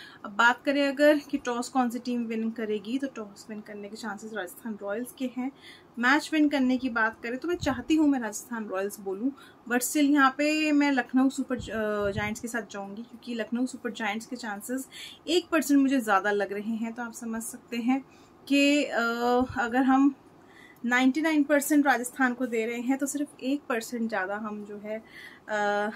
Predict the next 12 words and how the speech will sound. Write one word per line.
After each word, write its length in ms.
लखनऊ 380
को 120
दे 220
रहे 200
हैं। 160
तो 280
turn 220
and 100
twist 300
हो 100
सकता 320
है, 200